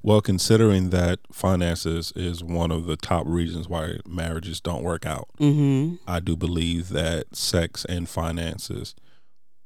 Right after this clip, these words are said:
Speaker 1: are two of the most difficult conversations to have with
Speaker 2: Mm-hmm.
Speaker 1: someone.
Speaker 2: Mm-hmm.
Speaker 1: Um, I think because, A, okay, once again, speaking from my perspective,
Speaker 2: Mm-hmm.
Speaker 1: I think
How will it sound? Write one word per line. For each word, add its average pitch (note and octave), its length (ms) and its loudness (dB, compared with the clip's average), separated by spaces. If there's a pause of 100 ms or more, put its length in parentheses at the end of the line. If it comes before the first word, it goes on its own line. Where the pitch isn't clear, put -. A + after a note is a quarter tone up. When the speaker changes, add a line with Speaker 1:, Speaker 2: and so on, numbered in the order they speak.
(280)
Speaker 1:
are F#2 420 4 (120)
two F#2 320 4
of F2 80 0
the F2+ 160 0 (360)
most F#2+ 440 -6
difficult F2 400 0
conversations F2 680 0
to - 100 -2
have D3 160 4
with D3 100 4
Speaker 2:
Mm-hmm. C#3 100 2
Speaker 1:
someone. C#3 540 -4
Speaker 2:
Mm-hmm. D3 720 -2
Speaker 1:
Um, F#2 380 -2 (100)
I G2 100 0
think G#2 220 0
because, F2+ 680 2 (680)
A, B2+ 380 4 (600)
okay, C#2 200 -6 (300)
once G#2 200 4
again, F#2+ 200 4
speaking G#2+ 340 2
from F#2 500 0 (160)
my F#2+ 300 4
perspective, G2 600 0
Speaker 2:
Mm-hmm. C#3 500 0 (360)
Speaker 1:
I G2 80 6
think F#2+ 340 4